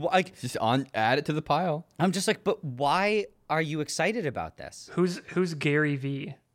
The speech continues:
Speaker 1: Oh, we don't need, don't need, <laughs> don't need to get into that.
Speaker 2: It's probably better that you don't know. I don't
Speaker 3: Gary
Speaker 2: really even fully know,
Speaker 3: Van,
Speaker 2: but I know
Speaker 3: Van
Speaker 2: that I
Speaker 3: Derschuk.
Speaker 2: don't want more
Speaker 1: You could just
Speaker 2: information.
Speaker 1: do
Speaker 3: He made
Speaker 1: do
Speaker 3: Ray-Bans?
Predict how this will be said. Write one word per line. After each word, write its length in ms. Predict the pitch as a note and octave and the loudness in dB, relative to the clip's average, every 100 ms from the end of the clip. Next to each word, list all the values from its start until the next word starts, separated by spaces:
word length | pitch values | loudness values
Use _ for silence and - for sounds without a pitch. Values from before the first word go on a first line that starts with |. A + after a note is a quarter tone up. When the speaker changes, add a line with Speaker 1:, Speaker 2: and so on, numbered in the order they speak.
| _ _ _ _ | _ _ _ _
Speaker 1:
Oh, 140 | B2+ B2 | 2 4
we 80 | B2+ | 4
don't 140 | A2+ | 0
need, 280 | F#2 - A#2 | -2 -10 0
don't 200 | D3+ D3 | 2 2
need, 160 | C#3 | 2
<laughs> 60 | A#2 | 2
don't 100 | E3+ | 2
need 100 | C#3+ | 2
to 80 | A#2+ | -4
get 240 | - D#3 | -2 -2
into 180 | B2 - - - | -2 -8 -14 -10
that. 100 | - | -10
Speaker 2:
It's 80 | - | 0
probably 240 | A#2+ G2+ | 0 2
better 200 | F2+ E2+ | 2 2
that 100 | E2+ | 0
you 80 | E2 | -2
don't 240 | E2+ E2+ | -4 -4
know. 100 | D#2 | -4
I 100 | F2 | -2
don't 100 | B2+ | 0
Speaker 3:
Gary 260 | C#3+ D#3 E3+ | 2 4 4
Speaker 2:
really 120 | F3 | 4
even 100 | D#3 | 2
fully 180 | C3+ C#3 | 2 4
know, 120 | C#3+ C#3+ | 4 4
Speaker 3:
Van, 80 | |
Speaker 2:
but 100 | A#2 | 2
I 60 | G2+ | 0
know 140 | F#2+ | 2
Speaker 3:
Van 180 | G#2 C#3 | 2 2
Speaker 2:
that 80 | C3+ | 2
I 20 | |
Speaker 3:
Derschuk. 120 | B2+ | 4
Speaker 2:
don't 160 | F#2+ - | 2 0
want 140 | F2+ | -4
more 140 | F2 F2+ | -4 -2
Speaker 1:
You 80 | D3+ | -2
could 140 | G#3+ | 0
just 140 | G#3+ C#3 | 0 2
Speaker 2:
information. 220 | E3 E3+ | 2 2
Speaker 1:
do 40 | |
Speaker 3:
He 60 | F3 | 2
made 160 | D#3+ E3+ | 4 4
Speaker 1:
do 40 | |
Speaker 3:
Ray-Bans? 640 | D3 C#3+ D#3+ E3+ F3 - | 4 2 2 0 -2 -8